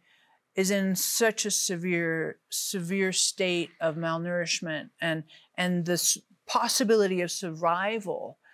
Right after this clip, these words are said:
is so threadbare thin that those moms, I mean, they're giving everything they know to do to keep that baby alive.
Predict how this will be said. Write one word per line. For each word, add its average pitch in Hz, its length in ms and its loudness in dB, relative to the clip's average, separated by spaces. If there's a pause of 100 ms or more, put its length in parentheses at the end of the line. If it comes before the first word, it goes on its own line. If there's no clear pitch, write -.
(440)
is 170 240 2
so 196 420 2
threadbare 180 960 2
thin 165 640 -2 (580)
that 196 160 0
those 202 200 4
moms, 196 640 4
I 185 60 0
mean, 185 160 0
they're 190 140 2
giving 196 340 2
everything 220 380 0
they 208 100 0
know 196 240 0
to 185 80 0
do 185 300 -2
to 175 100 -12
keep 196 320 -6
that 143 240 2
baby 175 300 -2
alive. 156 560 -6